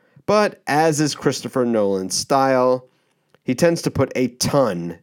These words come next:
in his movies, as he does here. The three hours of running time moves fast and is completely full, and there really isn't much dead time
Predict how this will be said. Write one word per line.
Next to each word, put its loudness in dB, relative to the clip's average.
in -4
his -6
movies, -4
as -8
he -8
does -6
here. -8
The 0
three 2
hours 2
of -6
running 2
time 2
moves 0
fast 0
and -2
is -2
completely 0
full, 0
and 0
there 4
really 4
isn't 2
much 0
dead 0
time -6